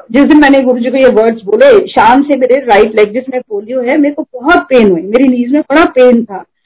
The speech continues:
और ये हो गया कि जैसे मैं अपना बुटीक रन करती हूँ, तो मैं मार्केट गई, तो मैं एक दो बार गिर भी गई। तो मैंने अपने अंकल से बोला, "मेरे को लेग में ना प्रॉब्लम हो गया, मैं तो डर लग रहा है, मैं मैनेज नहीं कर पाऊंगी।" कहते हैं, "अच्छा।" तो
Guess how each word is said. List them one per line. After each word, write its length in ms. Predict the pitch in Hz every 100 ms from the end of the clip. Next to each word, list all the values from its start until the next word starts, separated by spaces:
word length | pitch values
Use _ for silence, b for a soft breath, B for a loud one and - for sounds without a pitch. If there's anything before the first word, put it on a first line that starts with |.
| _ _ _ 302
और 80 | 320
ये 240 | 294 370
हो 80 | 302
गया 180 | 285 320
कि 240 | 370 370
जैसे 320 | 277 262 320
मैं 240 | 302 294 285
अपना 180 | 262
बुटीक 340 | 254 254 269 240
रन 160 | 240
करती 260 | 233 196 -
हूँ, 40 |
तो 220 | 320 359 294
मैं 100 | 302
मार्केट 400 | 262 220 220 269
गई, 280 | 226 240
तो 100 | 330
मैं 140 | 381 359
एक 260 | 339 480
दो 120 | 226 247
बार 180 | 247
गिर 240 | 294 254 320
भी 140 | 320
गई। 180 | 247 185 - _ _ _ _
तो 60 | -
मैंने 160 | 359 349
अपने 180 | 311 320
अंकल 300 | 294 294 285
से 60 |
बोला, 180 | 262 262
"मेरे 140 | 392 320
को 280 | 311 247
लेग 180 | 220 214
में 100 | 226
ना 100 | 294
प्रॉब्लम 440 | 349 233 202 226 240
हो 80 |
गया, 160 | 214 320
मैं 420 | 339 254 240 247
तो 200 | - 247
डर 180 | 214 240
लग 140 | 247
रहा 100 | 208
है, 100 | 330
मैं 80 | 349
मैनेज 400 | 285 226 233 226
नहीं 100 | 269
कर 120 | 285 240
पाऊंगी।" 340 | 202 185 185
कहते 380 | - - 202 262
हैं, 80 | 233
"अच्छा।" 320 | 247 302 294 285 b b _
तो 40 | -